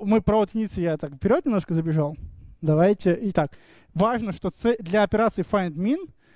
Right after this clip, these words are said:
C с волной равно нулю, потому что, а, изменение потенциала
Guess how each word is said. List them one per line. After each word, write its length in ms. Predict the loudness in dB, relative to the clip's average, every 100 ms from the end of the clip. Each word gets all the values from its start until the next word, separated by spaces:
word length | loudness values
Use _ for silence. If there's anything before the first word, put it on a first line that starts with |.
| _ _ -8
C 280 | 2 2
с 180 | 2 -4
волной 580 | 0 0 0 0 0 -2 -8 -20 -20 _ _ _ _ _ _ -2
равно 360 | 0 2 0
нулю, 400 | 2 2 4 2 -2 -18 -20 -20 -4
потому 380 | -2 0 0 0
что, 320 | 0 2 2 0 -14 _ _ _
а, 560 | 2 4 4 4 2 -2 _ _ _ _ _ _ 0
изменение 680 | 2 4 6 4 4 2 0
потенциала 840 | 0 -2 0 2 2 2 0